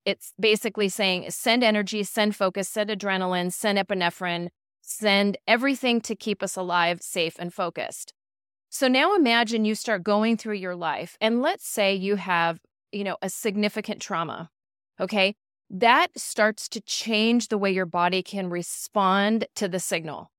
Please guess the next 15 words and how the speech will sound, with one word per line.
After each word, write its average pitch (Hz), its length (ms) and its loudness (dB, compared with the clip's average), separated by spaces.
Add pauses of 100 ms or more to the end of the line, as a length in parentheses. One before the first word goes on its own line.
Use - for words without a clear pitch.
(140)
So 233 180 2
the 220 140 2
signal 233 400 2
is 202 240 0
now 180 380 4 (260)
overly 202 580 4
used. 160 560 -4
It's 196 160 -4
constantly 202 760 -4
being 185 360 0
pushed - 360 -4
into 190 360 0
cortisol 175 580 -4
overload, 170 600 -4 (720)
okay? 185 300 2